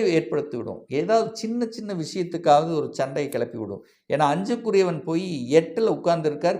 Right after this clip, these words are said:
கேதுவோட சேர்ந்திருக்கார். காதல் காரக கிரகமாக இருக்கக்கூடிய சுக்கிரன் கேதுவோடு சேர்ந்திருக்கின்ற காரணத்தாலும், காதல் ஸ்தானத்தின்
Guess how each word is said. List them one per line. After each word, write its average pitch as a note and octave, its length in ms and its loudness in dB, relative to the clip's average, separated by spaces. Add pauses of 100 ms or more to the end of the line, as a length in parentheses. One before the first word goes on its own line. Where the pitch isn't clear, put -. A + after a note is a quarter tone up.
(140)
கேதுவோட E3 460 0 (120)
சேர்ந்திருக்கார். A2+ 500 -6 (520)
காதல் C#4 460 12 (160)
காரக A#3 500 10 (120)
கிரகமாக G3 760 6 (120)
இருக்கக்கூடிய D#3+ 680 -2 (140)
சுக்கிரன் F3+ 460 0 (280)
கேதுவோடு B3+ 800 8 (140)
சேர்ந்திருக்கின்ற F3+ 920 0 (140)
காரணத்தாலும், D3 840 4 (1600)
காதல் C#4 520 12
ஸ்தானத்தின் C4 760 8